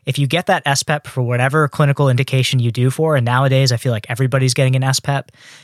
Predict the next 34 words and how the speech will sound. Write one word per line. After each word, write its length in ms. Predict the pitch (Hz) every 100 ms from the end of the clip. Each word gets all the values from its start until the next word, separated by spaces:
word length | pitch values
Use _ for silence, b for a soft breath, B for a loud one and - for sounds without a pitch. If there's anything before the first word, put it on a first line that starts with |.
| -
but 160 | 185
if 140 | 151 139
you 100 | 147
do 200 | 185 220
that, 260 | 143 127 -
always 320 | 139 160 143
get 160 | 139
the 60 | 135
free 180 | 139 127
light 240 | 123 139
chains. 400 | - 117 117 127
The 120 | -
reason 400 | 131 165 190 202
why 200 | 165 160
this 160 | 147 135
is 100 | 139
critically 480 | - 160 160 - 147
important, 540 | 131 - 156 120 113 b b b b b -
about 320 | 131 170 -
two-thirds 640 | - 226 - 165 190 190
of 180 | - 131
patients 640 | - 131 147 208 214 - - b b b -
with 220 | 147 160
an 100 | 160
M 240 | 139 156
gus 440 | 135 117 123 - -
will 120 | - 127
have 140 | 139
a 80 | 131
normal 580 | 127 131 147 160 156 156
free 300 | - 139 135
light 240 | 117 123
chain 300 | - 135 117
ratio, 580 | 117 135 - 110 113